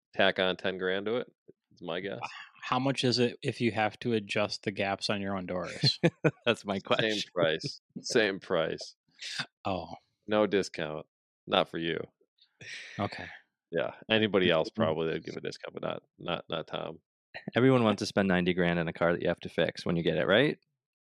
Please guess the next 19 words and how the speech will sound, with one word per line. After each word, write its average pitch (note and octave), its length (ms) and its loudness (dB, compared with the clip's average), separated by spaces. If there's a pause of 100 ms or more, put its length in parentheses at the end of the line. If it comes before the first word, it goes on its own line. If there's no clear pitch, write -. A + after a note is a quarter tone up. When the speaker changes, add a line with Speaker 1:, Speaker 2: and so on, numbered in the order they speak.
(460)
Speaker 1:
Well, G2 120 -2 (180)
have B2 100 4
you F#3 80 0
seen E4 180 -2
Ferraris, E3+ 580 8
man? G#3+ 280 -2
Those F#3+ 160 0
things G2+ 220 -2
are E2 240 4 (260)
panel B2 240 4
gap B2+ 300 8
cities. G#2 540 2 (520)
They're - 120 0
everywhere. E2+ 500 4 (1080)
Come A#2+ 100 0
on, E2 220 0
Speaker 3:
I - 20 -2
Speaker 1:
man. G#2+ 180 2
Speaker 3:
mean, G#2 140 2